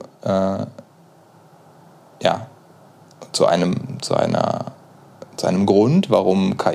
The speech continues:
I an der Stelle auch Sinn macht, nämlich Skalierung. Ja, stell dir vor, du würdest das jetzt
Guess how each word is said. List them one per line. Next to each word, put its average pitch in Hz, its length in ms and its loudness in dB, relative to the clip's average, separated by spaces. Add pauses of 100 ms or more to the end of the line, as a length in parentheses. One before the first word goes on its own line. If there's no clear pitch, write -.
I 120 280 2
an 101 160 0
der 101 120 2
Stelle - 320 -2
auch - 140 0
Sinn 113 200 -2
macht, 156 260 -2 (640)
nämlich 101 520 0
Skalierung. 87 580 0 (200)
Ja, 110 160 0
stell 87 180 -2
dir 90 120 2
vor, 98 220 2
du 95 140 -2
würdest 95 380 2
das - 240 -2
jetzt - 460 -4